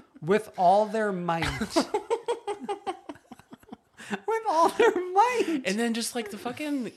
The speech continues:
Speaker 2: green carpet still throws
Speaker 1: Oh.
Speaker 2: me off.
Speaker 1: Like, the, the fact that she has not replaced that after everyone dragged her for the green carpet.
Speaker 2: My aunt had a green carpet when we were growing up in our
Speaker 1: Mm.
Speaker 2: house,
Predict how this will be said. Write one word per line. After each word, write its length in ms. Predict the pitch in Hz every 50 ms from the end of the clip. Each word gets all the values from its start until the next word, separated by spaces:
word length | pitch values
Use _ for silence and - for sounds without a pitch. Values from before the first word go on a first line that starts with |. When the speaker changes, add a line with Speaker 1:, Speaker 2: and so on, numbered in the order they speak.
| -
Speaker 2:
green 600 | 135 127 127 120 135 147 151 170 180 180 185 185
carpet 460 | 175 - 151 139 123 117 - 117 107 -
still 300 | - - - 123 135 131
throws 400 | - 202 190 190 190 180 170 -
Speaker 1:
Oh. 20 |
Speaker 2:
me 140 | 123 113 110
off. 420 | 107 104 101 98 95 110 - - -
Speaker 1:
Like, 240 | 214 202 196 190 180
the, 160 | 214 233 254 254
the 100 | 220 220
fact 180 | - 240 262
that 100 | 339 339
she 80 | - 311
has 140 | 311 220 202
not 180 | 220 220 220
replaced 320 | 214 202 - 202 196 190 196
that 140 | 202 196 190
after 240 | 180 170 - 196
everyone 300 | 185 170 180 185 175 165
dragged 500 | 147 139 135 151 156 151 156 160 175 170
her 120 | 185 208 208
for 140 | 196 - 220
the 80 | 214
green 220 | 208 214 220 220 220
carpet. 480 | 226 226 226 220 233 240 240 240 240 - _ -
Speaker 2:
My 300 | 117 123 147 180 226 233
aunt 300 | - 123 120 123 - -
had 200 | 127 127 120 120
a 60 | 117
green 280 | - 110 104 104 101
carpet 420 | 95 101 98 92 87 - 95 90 85
when 160 | 85 90 95
we 80 | 92 87
were 80 | 87
growing 340 | 85 - 92 92 90 87 87
up 240 | 90 87 87 85 -
in 140 | 131 127 123
our 140 | 123 123
Speaker 1:
Mm. 40 | 120
Speaker 2:
house, 400 | 104 87 87 87 85 90 - -